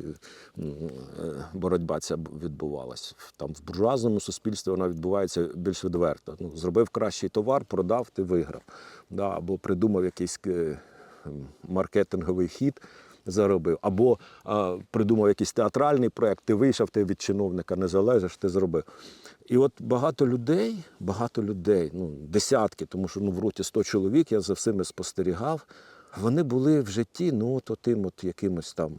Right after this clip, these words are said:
гру-, грубо кажучи, шофером, е, даже шофером в колгоспі не були, бо там був дядя Гриша, який був шофер на всі.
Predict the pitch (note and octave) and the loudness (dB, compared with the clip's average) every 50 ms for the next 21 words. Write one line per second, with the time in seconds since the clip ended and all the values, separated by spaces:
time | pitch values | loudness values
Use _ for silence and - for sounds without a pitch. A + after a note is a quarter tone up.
0 | - - _ _ - - _ _ - - - - _ _ _ _ _ _ _ _ | -14 -20 _ _ -20 -20 _ _ -20 -20 -20 -20 _ _ _ _ _ _ _ _
1 | _ _ - - E2+ - - G#2+ G2+ G2 F#2+ G#2 B2+ D3+ B2+ B2 A2+ - C3 B2+ | _ _ -20 -20 -14 -6 -2 -2 -2 0 2 4 4 4 4 2 2 2 2 2
2 | G#2 A2+ G2 - A2 - - C3 A#2+ - - A2 G#2 G2+ G2+ G#2 G2 - - - | 2 0 -2 -2 -4 0 2 2 2 4 4 4 4 4 4 0 -2 -4 -6 -6
3 | G2+ G2+ F#2+ F2+ F#2+ A2 A#2 G2 A#2 - - C#3 - - G#2+ G2 F2 E2+ - - | -4 -4 -4 0 0 2 2 2 2 2 2 2 2 4 4 2 2 0 -2 -4
4 | G#2+ F#2+ F2+ F2+ - - - F#2 G2 G2 F#2 G#2+ C3 F3 F3 B2 A2+ - - G#2+ | -2 0 -2 -2 -4 -6 -6 -4 -2 0 2 4 4 6 6 4 2 2 2 0
5 | G2+ F#2 G2+ G2 F#2+ F#2+ A2 G#2+ G2 G2+ F#2+ A2 - F#3+ F#3 - - B2 A#2 G#2+ | 0 0 0 -2 0 2 2 2 2 2 2 4 6 6 4 4 4 4 4 4
6 | - - G#2+ G2+ G2 G2+ F#2 - C3+ C3 - - A2 G#2 G#2+ G2+ F#2 - - | 2 0 -4 -4 -4 -6 -4 0 0 0 2 2 -2 -2 -4 -6 -8 -8 -10